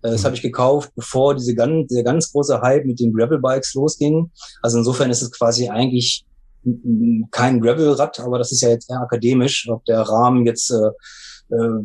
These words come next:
Speaker 1: fünfzehn Grad oder siebzehn Grad, äh, Winkel an irgendwelchen Stellen hat. Äh, also ich habe schlicht und einfach eben ein, naja,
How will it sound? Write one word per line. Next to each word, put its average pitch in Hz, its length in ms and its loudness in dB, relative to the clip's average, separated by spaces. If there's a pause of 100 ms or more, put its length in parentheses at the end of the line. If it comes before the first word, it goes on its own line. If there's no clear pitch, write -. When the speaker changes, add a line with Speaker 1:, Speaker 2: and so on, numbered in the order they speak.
Speaker 1:
fünfzehn 190 440 2
Grad 147 320 2
oder 139 140 0
siebzehn 139 420 0
Grad, 120 380 0
äh, 123 280 0
Winkel 139 480 2
an 131 160 -2
irgendwelchen 123 540 0
Stellen 135 420 0
hat. 147 140 0 (360)
Äh, 117 60 0
also 120 340 4
ich 123 120 0
habe - 180 -4
schlicht - 220 -4
und 127 100 -4
einfach 120 260 -2
eben 110 320 0
ein, 101 360 -2
naja, 107 200 -2